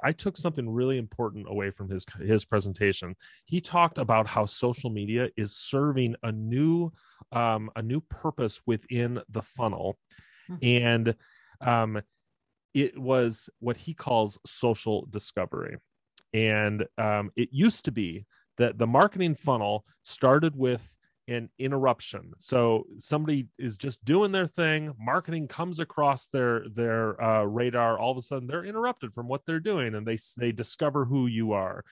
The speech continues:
Speaker 1: Then you would move to the influence stage. This is, you know, it, once you, once somebody discovers who you are, then you have to influence them to make a purchase with you.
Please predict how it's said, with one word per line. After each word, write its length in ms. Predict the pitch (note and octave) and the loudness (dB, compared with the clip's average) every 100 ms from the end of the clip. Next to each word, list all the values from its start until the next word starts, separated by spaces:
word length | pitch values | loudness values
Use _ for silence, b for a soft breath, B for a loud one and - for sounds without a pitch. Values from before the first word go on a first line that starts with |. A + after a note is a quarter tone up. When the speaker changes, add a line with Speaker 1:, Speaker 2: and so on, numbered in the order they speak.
| b b b b - | b b b b -12
Speaker 1:
Then 480 | G#2 B2 C3 F3+ G3+ _ _ _ _ _ - - | 0 2 2 0 -4 _ _ _ _ _ -20 -6
you 140 | A#2+ | -2
would 120 | A#2+ | 0
move 200 | A2+ C3 | 0 0
to 80 | B2+ | -2
the 100 | C#3 | -4
influence 640 | D3 F#3+ F3+ C3+ A2+ G2+ | -2 -2 -2 -2 -2 -4
stage. 480 | - A#2+ G#2+ G2 F2+ | -4 0 2 0 -4
This 180 | - - | -12 -10
is, 200 | A#2 - | -10 -10
you 140 | G2 A#2+ | -4 0
know, 180 | A2+ G#2+ | 2 0
it, 200 | G2 B2+ | -2 -2
once 400 | A#2 D3+ D#3 D3 | 0 0 -2 -4
you, 200 | C3 B2+ | -4 -4
once 280 | A#2+ C3 - | -4 -4 -4
somebody 260 | C#3 A#2+ | -4 -4
discovers 460 | G#2 G#2 B2+ A#2+ A2 | -6 -4 -2 -2 -2
who 80 | A2+ | 0
you 140 | G#2+ | 2
are, 320 | A2 D3 G3 - | 4 4 2 -2
then 120 | A2+ | -6
you 60 | A2+ | -4
have 100 | A#2 | -4
to 300 | A#2+ A#2 - - | -2 -2 -6 -4
influence 560 | C#3 D3+ B2+ C#3 C#3+ - | -2 -2 -2 -2 -2 -4
them 240 | A#2+ C#3+ | -4 -4
to 300 | - A2+ A2 | -4 -2 -2
make 180 | G#2 A2 | -4 -6
a 40 | |
purchase 340 | - G3+ - G#2+ | -4 -4 -4 -8
with 100 | G2 - | -8 -6
you. 200 | F2 | -10